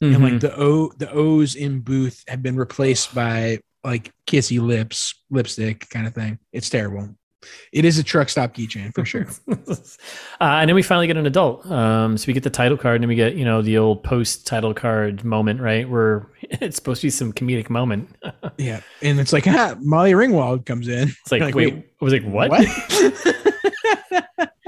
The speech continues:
Speaker 2: I actually,
Speaker 1: Why? <laughs>
Speaker 2: I, to be honest, I actually didn't recognize her until I looked through all the credits. I was like, "Wait, what?"
Speaker 1: Yeah, weird.
Speaker 2: Yeah. <laughs> Uh, and she's looking for laundry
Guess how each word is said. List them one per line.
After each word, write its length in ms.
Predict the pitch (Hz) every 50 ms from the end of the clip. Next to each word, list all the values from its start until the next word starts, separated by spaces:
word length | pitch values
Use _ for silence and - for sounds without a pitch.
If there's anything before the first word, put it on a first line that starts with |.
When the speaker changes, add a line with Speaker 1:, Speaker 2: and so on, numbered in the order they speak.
| 349 - - - - - - - -
Speaker 2:
I 120 | 131 139
actually, 580 | 160 185 - - 180 139 131 - - - 349 -
Speaker 1:
Why? 80 | 123
<laughs> 40 | 120
Speaker 2:
I, 180 | 139 160 160 151
to 140 | 143 - 135
be 100 | 123 107
honest, 220 | 110 131 131 -
I 220 | 135 120 120 123 120
actually 260 | 113 110 - 123 110
didn't 220 | 113 101 107 104
recognize 460 | 101 104 104 - 123 107 98 98 95
her 60 | 98 90
until 220 | 87 - - 104
I 60 | 98
looked 180 | 98 101 98 -
through 140 | - 107 95
all 40 |
the 60 | 90 90
credits. 360 | - - 107 90 87 - -
I 40 | 101
was 120 | 104 95
like, 320 | 101 98 - - _ _ -
"Wait, 380 | 120 101 92 85 82 80 _ _ _ -
what?" 580 | 131 180 226 254 - - - _ - - - - _ _ _ _ _
Speaker 1:
Yeah, 240 | 135 135 123 110 107 - _ -
weird. 320 | 135 127 110 110 101 - - - - _ _ - -
Speaker 2:
Yeah. 240 | - 294 - 80 277
<laughs> 80 | - - _ _ _ _ _ _ _ _ _ _ _ -
Uh, 300 | 123 120 123 123 123 123
and 60 | 120
she's 160 | - 165 160
looking 160 | 170 - 156
for 120 | - - 165
laundry 440 | 151 151 170 208 180 113 90 90